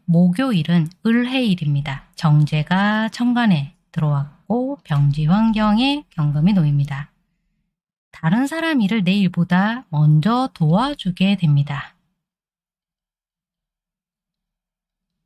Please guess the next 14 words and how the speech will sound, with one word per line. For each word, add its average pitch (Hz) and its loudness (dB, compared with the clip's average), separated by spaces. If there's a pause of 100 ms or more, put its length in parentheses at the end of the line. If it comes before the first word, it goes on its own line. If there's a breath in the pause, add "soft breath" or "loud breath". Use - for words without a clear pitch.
(340)
구월 220 2
십오일 269 -2
금요일은 175 2
병자일입니다. 151 -2 (160)
편관이 165 2
천간에 262 -2
들어왔고 220 -6
사지 160 -6
환경에 196 2
경금이 160 2
놓입니다. 147 -2 (480)
주변 285 -2
사람들과의 262 -2
협업을 294 -2